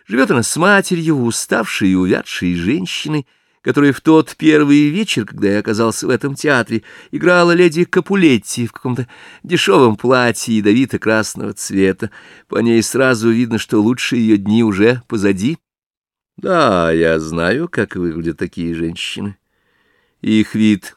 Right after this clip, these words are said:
всегда действует на меня удручающе, произнес лорд Генри, рассматривая свои перстни на пальцах. Старик все порывался поведать мне ее историю,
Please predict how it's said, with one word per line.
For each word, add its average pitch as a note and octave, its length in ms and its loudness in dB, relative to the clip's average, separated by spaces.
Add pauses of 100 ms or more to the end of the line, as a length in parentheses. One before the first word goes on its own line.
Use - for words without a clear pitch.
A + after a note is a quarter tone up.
(100)
всегда G2+ 500 0
действует G2 640 0
на F2 60 -4
меня F#2 240 0
удручающе, F2+ 960 -4 (280)
произнес E2+ 580 -4
лорд E2+ 260 -2
Генри, F#2 520 -2
рассматривая F#2 840 -4
свои F#2+ 260 -4
перстни F#2 600 -6
на G2 100 -10
пальцах. - 460 -14 (1300)
Старик F#3+ 440 0
все F3+ 280 0
порывался F3+ 500 2
поведать E3 460 0
мне E3+ 160 2
ее E3+ 240 4
историю, D#3+ 720 2